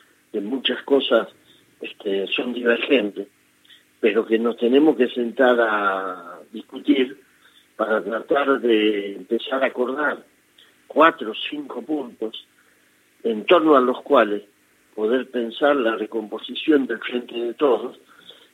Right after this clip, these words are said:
para primero no hacerle el juego a la derecha, que por supuesto alienta desde el primer día, desde que asumieron Alberto y Cristina, la fractura.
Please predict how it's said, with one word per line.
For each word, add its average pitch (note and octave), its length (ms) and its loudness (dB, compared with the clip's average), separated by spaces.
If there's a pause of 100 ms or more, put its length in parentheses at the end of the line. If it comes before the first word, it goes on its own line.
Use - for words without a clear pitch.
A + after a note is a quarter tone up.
(100)
para A2+ 560 0
primero E3+ 500 4
no C#3 180 -4
hacerle D3+ 320 -4
el A#2+ 80 -8
juego C#3+ 320 -4
a B2 60 0
la B2 140 -2
derecha, C3+ 460 -4
que - 100 -8
por - 220 -14
supuesto - 540 -6 (600)
alienta D3 640 4
desde A#2 220 -2
el A2 60 -6
primer D3+ 400 -4
día, C3+ 220 2
desde G#2 300 -8
que B2 140 0
asumieron C3 760 0 (400)
Alberto A#2+ 400 0
y A#2+ 40 -10
Cristina, C#3+ 500 4
la G#2+ 140 -4
fractura. G#2 560 -2